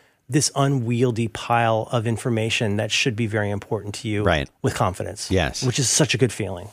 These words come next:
Speaker 2: It really is cool. And even just the little things that they've done kind of, uh, along those lines to make the things that you do on a regular basis just a little bit,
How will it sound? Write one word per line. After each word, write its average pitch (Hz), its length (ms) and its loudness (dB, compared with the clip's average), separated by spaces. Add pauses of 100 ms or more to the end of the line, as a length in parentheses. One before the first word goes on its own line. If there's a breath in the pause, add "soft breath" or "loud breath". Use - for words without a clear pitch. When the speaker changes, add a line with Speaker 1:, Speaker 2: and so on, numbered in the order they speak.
(180)
Speaker 2:
It 120 380 6
really 117 380 8
is 87 120 4
cool. 80 380 4
And 110 340 2
even 208 480 2
just 202 220 2
the 147 60 4
little 135 320 6
things 127 340 2
that 107 140 2
they've 92 240 4
done 110 400 2 (320 soft breath)
kind 131 180 6
of, 107 260 4 (200)
uh, 110 100 2 (280)
along 120 500 6
those 113 300 6
lines 92 480 2
to - 140 -2
make 95 600 0
the 101 100 0
things 143 400 2
that - 160 -4
you 113 140 2
do 104 420 4
on 98 100 4
a 90 60 2
regular 90 380 2
basis 87 480 2
just - 260 0
a - 60 -2
little 87 220 0
bit, 82 300 2